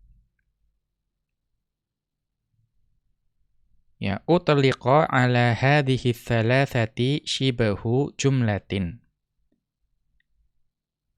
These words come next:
Tiga jenis ini, yaitu dzaraf makan, kemudian jar majrur,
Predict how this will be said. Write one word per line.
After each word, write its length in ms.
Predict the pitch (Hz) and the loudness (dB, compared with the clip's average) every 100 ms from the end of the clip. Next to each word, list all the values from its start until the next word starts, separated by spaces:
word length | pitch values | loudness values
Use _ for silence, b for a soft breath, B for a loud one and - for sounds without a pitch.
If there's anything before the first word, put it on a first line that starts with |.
| _ | _
Tiga 720 | - 139 - 139 135 135 135 - | -4 -2 2 4 6 4 2 -2
jenis 320 | 143 139 135 | 0 2 0
ini, 480 | 170 165 117 131 - | -2 -2 0 -2 -4
yaitu 320 | 120 113 110 | -4 -2 -2
dzaraf 400 | 113 113 104 - | -2 0 0 -2
makan, 560 | 135 147 123 123 123 135 | -2 -2 0 0 -2 -6
kemudian 580 | - 117 113 117 113 113 | -4 -2 -2 0 0 0
jar 300 | - 113 113 | 0 0 0
majrur, 720 | 123 - 127 120 113 117 | 0 0 0 0 -2 -4